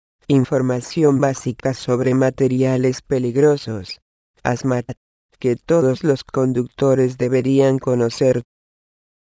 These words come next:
Si necesita un endoso para materiales peligrosos, debería estudiar la sección nueve dos punto uno.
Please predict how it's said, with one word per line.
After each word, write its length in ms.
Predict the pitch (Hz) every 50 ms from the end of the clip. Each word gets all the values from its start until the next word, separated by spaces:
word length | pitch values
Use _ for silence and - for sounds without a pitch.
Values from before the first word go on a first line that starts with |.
| _ _ -
Si 240 | - - - 156
necesita 680 | 131 127 127 123 - 123 120 - 170 165 - - 135 131
un 140 | 127 135 135
endoso 600 | 127 123 123 123 127 131 131 127 - 143 131 120
para 260 | - 127 123 123 123
materiales 800 | 127 123 127 - 135 127 127 127 131 131 131 127 127 123 120 -
peligrosos, 1000 | _ - 135 127 127 120 120 139 151 147 143 - - 113 110 95 - - - _ _ _ _ _ _ _ _ _ -
debería 600 | 131 123 131 120 139 135 135 143 156 151 147 143
estudiar 640 | 131 123 - - - 127 123 127 131 139 143 139 131
la 160 | 127 127 123
sección 520 | - - 120 - - - 131 120 120 120 120
nueve 540 | 123 135 139 135 131 - 113 107 104 - _ _ _ _ _ _ _ _ _ _ _ _ _ _ _ _ _ _ _ _ _ _
dos 300 | 131 120 151 143 135 -
punto 480 | - - 131 131 123 123 120 - 131 131
uno. 380 | 127 127 127 120 104 80 -